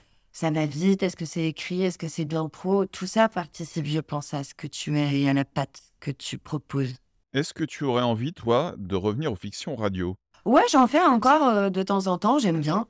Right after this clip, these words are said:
Speaker 1: ouais. Et notamment, il y a le plus vieux métier du monde que je trouve formidable. Tu bosses avec un bruiteur.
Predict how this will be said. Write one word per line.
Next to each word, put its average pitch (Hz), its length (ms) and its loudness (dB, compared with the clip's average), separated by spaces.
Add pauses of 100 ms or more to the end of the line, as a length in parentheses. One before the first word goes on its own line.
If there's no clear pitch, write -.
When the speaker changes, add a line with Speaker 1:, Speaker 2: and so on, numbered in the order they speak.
(100)
Speaker 1:
ouais. 160 340 0 (200)
Et 160 120 2
notamment, 160 340 2
il 196 80 2
y 170 60 0
a 143 40 0
le 147 140 0
plus 170 220 -4
vieux 165 240 2
métier 170 320 0
du 151 160 -4
monde 180 200 2
que 147 120 -4
je - 40 -18
trouve - 160 -6
formidable. 151 800 0
Tu 147 140 -6
bosses 147 240 -2
avec 135 240 -2
un 135 80 0
bruiteur. 151 840 0